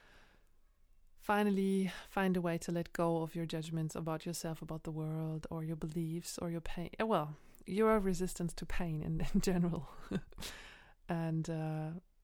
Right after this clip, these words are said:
the joy of life is not because life is not painful, but the joy of life is because sometimes it's raw and real and, um,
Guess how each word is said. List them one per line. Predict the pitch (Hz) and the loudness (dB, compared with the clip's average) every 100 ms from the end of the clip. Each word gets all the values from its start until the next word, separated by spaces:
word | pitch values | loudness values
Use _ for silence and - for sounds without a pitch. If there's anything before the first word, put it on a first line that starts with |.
| _ _ - _ _ _ _ _ _ _ _ _ _ _ _ - - | _ _ -20 _ _ _ _ _ _ _ _ _ _ _ _ -20 -8
the | 175 | -6
joy | 160 170 | -2 -2
of | 160 - | -4 -4
life | 160 156 156 - | -4 -4 -6 -8
is | - 160 | -8 -2
not | 180 180 170 160 - | 2 4 4 2 -6
because | 180 - 170 160 | -8 -6 -6 -4
life | 156 156 | -4 -4
is | 170 - | -6 -6
not | 165 160 | -6 -4
painful, | - 175 170 - 180 180 180 - _ _ _ _ | -6 -4 -6 -4 -4 -4 -6 -12 _ _ _ _
but | 160 | -6
the | 170 | -6
joy | 160 170 | -2 -2
of | 165 - | -2 -4
life | 160 156 156 | -4 -4 -6
is | 165 | -10
because | - 170 - 160 160 160 - - - - - - _ _ _ _ | -12 -12 -8 -6 -6 -8 -12 -18 -20 -20 -20 -20 _ _ _ _
sometimes | - - 233 202 175 165 | -6 -4 -2 0 -2 -2
it's | 160 - | -6 -4
raw | 156 170 165 156 - | 0 2 2 -2 -4
and | 156 151 | -4 -4
real | 151 160 156 156 - | -2 -2 -2 -4 -4
and, | 156 156 156 156 | -4 -4 -4 -4
um, | 156 156 156 160 | -6 -6 -8 -10